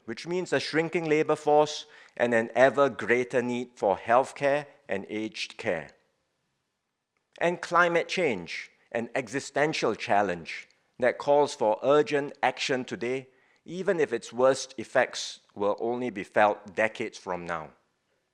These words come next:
Like other countries, we will need more fiscal resources to tackle these challenges effectively.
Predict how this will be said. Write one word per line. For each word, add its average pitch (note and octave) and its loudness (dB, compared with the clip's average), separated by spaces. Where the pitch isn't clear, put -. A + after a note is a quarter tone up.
Like E3 -2
other G#3 6
countries, B2+ -2
we B2+ -4
will B2 2
need D3 -6
more C3+ 2
fiscal D#3 0
resources G2 -4
to G2+ -10
tackle A2+ 2
these G#2 -8
challenges G#2 0
effectively. F#2+ -10